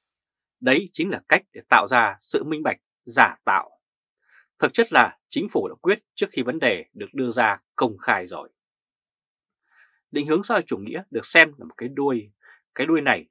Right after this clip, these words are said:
nuôi cả bộ máy chính quyền, giúp quan chức có thể làm giàu từ những đồng lương chết đói nhất. Điều đó dẫn tới những việc quan chức có nhà,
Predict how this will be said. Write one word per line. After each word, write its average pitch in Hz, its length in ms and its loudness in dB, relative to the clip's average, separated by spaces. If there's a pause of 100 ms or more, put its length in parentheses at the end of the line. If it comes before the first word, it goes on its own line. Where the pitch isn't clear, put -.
(120)
nuôi 156 240 0
cả - 100 -8
bộ - 100 -10
máy 107 260 -8 (100)
chính - 220 -6
quyền, - 340 -2 (380)
giúp 180 240 0
quan 117 240 2
chức 185 160 -4 (160)
có 135 140 -10
thể 120 100 -2
làm 98 180 -6
giàu 101 440 -4
từ 110 100 -4
những 165 160 -6
đồng 123 180 -2
lương 113 300 -4 (120)
chết 151 140 2 (120)
đói 98 240 -4
nhất. 120 200 -2 (1300)
Điều 139 260 0
đó 135 280 4
dẫn 170 180 -4
tới 139 220 -2
những 185 120 -12
việc 135 220 -4
quan 127 200 2
chức 208 180 -4 (160)
có - 120 2
nhà, 117 440 0